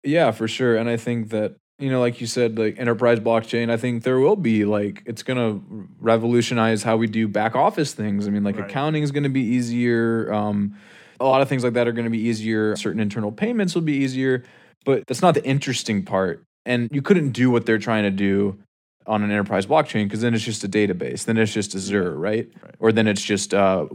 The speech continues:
Speaker 1: Amazon Web Services or Google's cloud. 'Cause, I mean, if you think about it right now, think about recently, if you've been paying attention, Google Suite is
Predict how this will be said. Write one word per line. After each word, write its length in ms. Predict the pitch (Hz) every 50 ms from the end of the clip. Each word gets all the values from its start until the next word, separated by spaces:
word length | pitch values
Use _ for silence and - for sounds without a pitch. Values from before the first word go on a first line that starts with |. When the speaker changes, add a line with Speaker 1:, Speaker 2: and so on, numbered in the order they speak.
| - 107
Speaker 1:
Amazon 360 | 107 101 98 98 98 98 98
Web 180 | 101 101 95 -
Services 600 | - 101 98 98 101 101 - 98 98 98 98 - -
or 340 | 104 104 104 101 101 92 - - - 104
Google's 380 | - 117 117 98 95 87 95 -
cloud. 480 | - - 160 139 107 73 76 95 104 - - _ _ - - - _ _ -
'Cause, 120 | - 127 131
I 40 |
mean, 120 | 131 135 135
if 100 | 131 147
you 60 | 180
think 160 | 220 254 285
about 180 | 262 170 151 139
it 40 | 117
right 180 | 117 123 120 113
now, 280 | 120 123 127 120 113 107
think 180 | - 175 202
about 420 | 214 190 175 143 120 113 107 - -
recently, 520 | 135 139 135 - 117 117 113 113 107 107
if 100 | 104 -
you've 80 | 127 123
been 100 | 120 113
paying 260 | 135 139 135 123 113
attention, 580 | 107 104 113 110 107 - 110 104 101 101 98 - - _ _ _ _ _ _ _ - 139
Google 300 | 117 139 202 226 302 233
Suite 300 | - - - 131 131 113
is 100 | 110 92